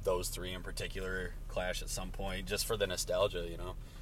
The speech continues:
And the fact that you gotta c-, consider, man, I mean, that was, what, seven, eight years ago?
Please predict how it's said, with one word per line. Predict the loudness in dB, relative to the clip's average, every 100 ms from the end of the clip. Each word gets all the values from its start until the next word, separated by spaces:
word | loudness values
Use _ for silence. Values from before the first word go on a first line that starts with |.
| -8 -4 2
And | 4 6
the |
fact | 6 6 6
that | 6 6 2 -6 -6 -6 -6 -6 -6 -6
you | 2
gotta | 4 4
c-, | 0 -6 -4
consider, | -4 -2 0 0
man, | 0 -2
I |
mean, | -2 4
that | 6 6
was, | 6 4 2 0 -4 -6 -6 -4 -4 4
what, | 4 4
seven, | 2 4 4 4
eight | 2
years | 2 0 2
ago? | 0 0 -4